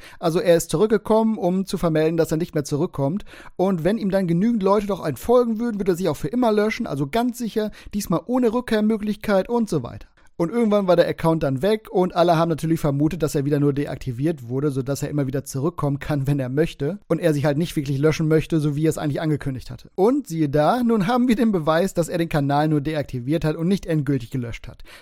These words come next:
Denn nun ist diese Wartezeit rum, die TikTok immer nimmt, um vorhandene Aliases, also Kanalnamen, wieder zu vergeben.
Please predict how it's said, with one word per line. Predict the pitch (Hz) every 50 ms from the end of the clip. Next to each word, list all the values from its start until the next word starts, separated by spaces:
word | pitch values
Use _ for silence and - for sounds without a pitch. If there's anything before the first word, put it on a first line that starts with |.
| - -
Denn | 190 214 220 208 175
nun | 165 185 220 240
ist | - 214 - -
diese | 214 196 202 175
Wartezeit | 226 294 302 254 220 - 170 143 143 -
rum, | 127 147 160 190
die | 165 151 -
TikTok | - - - - - - 208 -
immer | - 156 139 131
nimmt, | 131 165 240 226 196 220 -
um | 202 220 202
vorhandene | - 196 156 156 180 220 233 226 214 -
Aliases, | - 160 160 190 226 233 240 226 - 254 233 - -
also | 160 143 143
Kanalnamen, | - - 135 123 131 147 180 202 175 151 156 175 170
wieder | 180 175 175 170
zu | - 175
vergeben. | - 196 175 175 208 196 147 110 - -